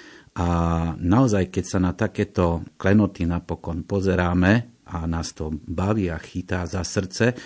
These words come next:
tak si povieme, tieto predmety by vedeli rozprávať, čo sa v tom danom štáte okolo týchto artefaktov dialo, aké udalosti vlastne zosobňujú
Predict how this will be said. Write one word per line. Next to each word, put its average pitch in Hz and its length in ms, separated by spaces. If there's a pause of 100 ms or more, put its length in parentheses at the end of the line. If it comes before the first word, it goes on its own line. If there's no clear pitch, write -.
(440)
tak 85 160
si - 160
povieme, 90 720
tieto 92 480
predmety 95 640
by 85 240
vedeli 87 320
rozprávať, 92 800
čo - 160
sa 98 240
v 90 80
tom 90 180 (140)
danom 87 400
štáte 85 480
okolo 85 400
týchto 87 480 (320)
artefaktov 87 800
dialo, 90 480
aké 87 320
udalosti 87 640
vlastne 85 320
zosobňujú 95 960